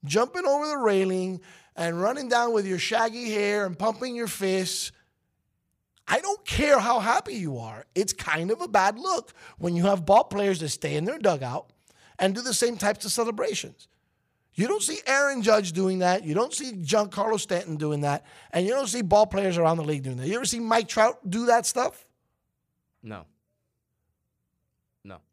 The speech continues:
Speaker 1: So I'm going to go on a limb, and this on Hispanic Heritage Month is gonna piss you off, Yendi. But I think our Hispanic ball players gotta cool down a little bit. I've been telling you this. You're free to do whatever the hell you want, and then everyone else is free to criticize it.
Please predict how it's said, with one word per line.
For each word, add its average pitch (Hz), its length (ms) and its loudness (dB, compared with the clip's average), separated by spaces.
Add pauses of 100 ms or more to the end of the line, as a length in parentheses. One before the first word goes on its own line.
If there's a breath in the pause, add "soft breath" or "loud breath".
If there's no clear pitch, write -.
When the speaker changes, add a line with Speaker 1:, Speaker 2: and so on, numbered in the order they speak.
(100)
Speaker 1:
So 208 260 -2
I'm 208 220 4
going 277 200 0
to 240 60 0
go 247 180 8
on 247 80 6
a 247 60 4
limb, 233 240 4
and 170 100 0
this 196 180 0
on 175 120 4
Hispanic 185 420 -2
Heritage 240 440 -4
Month 165 220 -4 (180 loud breath)
is 156 160 -4
gonna 165 160 -2
piss 196 320 -6
you 339 140 -2
off, 214 200 4
Yendi. 139 400 -4 (380 soft breath)
But 180 120 4
I 196 100 6
think 349 220 -8
our 269 100 8
Hispanic 214 440 2
ball 220 160 6
players 226 260 2
gotta 240 200 0
cool 381 240 -6
down 440 280 2
a 427 40 0
little 226 160 2
bit. 165 120 2
I've 190 140 6
been 240 160 -6
telling 339 400 0
you 196 100 -2
this. - 440 -10 (1900)
You're 330 200 2
free 427 240 -4
to 285 80 -6
do 254 120 -8
whatever 220 300 -4
the 233 100 -2
hell 214 160 -6
you 202 160 -6
want, 185 380 -2
and 175 160 -2
then 185 180 0
everyone 262 440 2
else 262 180 0
is 226 140 -4
free 262 240 -6
to 233 80 -6
criticize 180 640 -4
it. - 160 -20